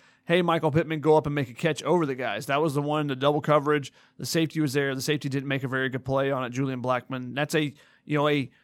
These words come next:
young, quote unquote, safety because he played cornerback previously. So, you know, he's a, a green safety at least. So you're, you're attacking a green safety and you're going with a guy who's got a ton of catches already. But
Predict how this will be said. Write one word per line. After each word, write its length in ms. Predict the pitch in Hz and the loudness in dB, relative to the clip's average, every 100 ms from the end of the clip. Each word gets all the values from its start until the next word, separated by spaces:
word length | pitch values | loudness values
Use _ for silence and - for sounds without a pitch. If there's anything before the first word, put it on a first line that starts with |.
| _ - | _ -12
young, 580 | 123 135 160 196 208 | -2 2 2 2 -2
quote 280 | 208 202 190 | -2 0 2
unquote, 340 | 196 202 202 - | 0 0 -2 0
safety 460 | 214 196 226 220 | 0 0 -4 -6
because 540 | 180 156 170 156 147 - | -4 0 2 2 0 -4
he 360 | 147 143 147 | -6 -4 -4
played 240 | 143 151 147 | -2 -4 -2
cornerback 440 | 156 156 147 139 | -2 0 0 -2
previously. 520 | 156 156 170 175 180 | -4 -4 -4 -4 -4
So, 360 | 170 147 135 90 | -2 -2 -2 -4
you 140 | 135 | -8
know, 120 | 131 | -6
he's 320 | 127 135 139 131 | -6 -4 -4 -6
a, 140 | 123 | -8
a 100 | 139 | -10
green 420 | 120 147 151 160 | -8 -6 -6 -6
safety 360 | 151 151 147 156 | -6 -6 -4 -4
at 80 | 139 | -4
least. 260 | 165 160 - - _ | -6 -6 -12 -20 _
So 120 | - | -4
you're, 260 | 156 156 156 | -2 -2 -4
you're 300 | 151 139 131 | -4 -4 -4
attacking 480 | 123 165 170 185 165 | -2 0 0 0 -6
a 40 | |
green 300 | 143 160 170 | -4 -4 -4
safety 540 | - 170 175 190 180 | -2 -2 -2 -4 -4
and 160 | 147 131 | -4 -4
you're 240 | 123 123 | -10 -12
going 440 | 113 127 147 151 160 | -14 -8 -2 0 0
with 100 | 151 | 0
a 60 | |
guy 260 | 143 147 156 | 0 2 2
who's 160 | 143 131 | 2 -2
got 100 | 143 | -4
a 60 | |
ton 240 | 120 151 160 | -4 -4 -4
of 60 | |
catches 300 | 165 147 156 | -4 -6 -2
already. 300 | 156 143 165 | -2 0 0
But 180 | 170 143 | -2 -4